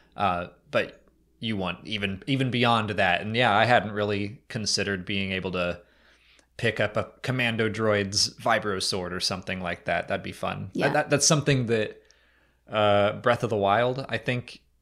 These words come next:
Speaker 1: did really w-, or yeah, definitely did really well, is that you could just pick up any dropped weapon.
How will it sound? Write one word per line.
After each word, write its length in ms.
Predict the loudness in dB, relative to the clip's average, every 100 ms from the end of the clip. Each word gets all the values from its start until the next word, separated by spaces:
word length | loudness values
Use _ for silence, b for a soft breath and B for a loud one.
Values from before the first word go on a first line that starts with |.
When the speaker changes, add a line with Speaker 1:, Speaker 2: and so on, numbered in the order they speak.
| -12 2
Speaker 1:
did 260 | 2 2 0
really 240 | 2 2
w-, 180 | 0 0
or 140 | 0 4
yeah, 240 | 2 2 -8 -2
definitely 480 | 0 0 -4 -4 -4
did 220 | -2 -2
really 240 | -2 -2
well, 320 | 0 2 2 -2
is 120 | -4
that 100 | -6
you 120 | -8
could 120 | -6
just 200 | -6 -4
pick 180 | -4 0
up 160 | -2 -2
any 200 | -6 -6
dropped 400 | -2 0 0 -2
weapon. 460 | -4 -2 -6 -6